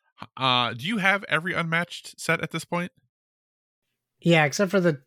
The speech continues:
Speaker 2: uh, the new ones. I don't have Houdini, and I don't have the new, um, Marvel ones.
Speaker 1: But, uh, you are going to get them, I assume?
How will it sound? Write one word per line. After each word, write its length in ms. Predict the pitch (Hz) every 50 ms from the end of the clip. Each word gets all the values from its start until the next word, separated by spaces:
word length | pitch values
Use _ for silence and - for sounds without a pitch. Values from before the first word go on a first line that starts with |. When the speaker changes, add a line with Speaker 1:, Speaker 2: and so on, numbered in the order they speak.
| _ - - - -
Speaker 2:
uh, 260 | 165 151 143 143 143
the 140 | 139 139 139
new 380 | 143 147 151 160 156 151 139
ones. 300 | 127 123 120 120 120 117
I 100 | 131 127
don't 200 | 131 143 151 147
have 760 | 135 131 139 135 135 135 135 131 131 131 131 131 127 123 -
Houdini, 840 | - 147 143 135 147 151 151 151 156 156 151 151 151 156 139 - _ _ _ _ _ _ _ _ _ _ _ _ _ _ _ _ _ _ _ _ _ -
and 120 | 147 135 123
I 20 | 123
don't 160 | 123 127 127
have 160 | 131 131 123
the 120 | 123 123
new, 440 | 123 123 123 123 123 120 120 123 135 131 123
um, 520 | 120 113 113 113 113 107 107 110 117 113 - _ _ _ _ _ -
Marvel 340 | 127 123 120 113 110 110 110
ones. 480 | 117 123 139 156 143 - - - - _ _ _ _ _ _ _ _ _ _ _ _ _ _ _ _ _ _ _ _ -
Speaker 1:
But, 100 | 117 113
uh, 80 | 110 -
you 160 | 110 110 110
are 120 | 101 98
going 300 | 98 95 98 98 98 98
to 80 | 98 110
get 140 | 107 104 107
them, 120 | 117 107
I 80 | 107 107
assume? 320 | 104 - - 117 113 120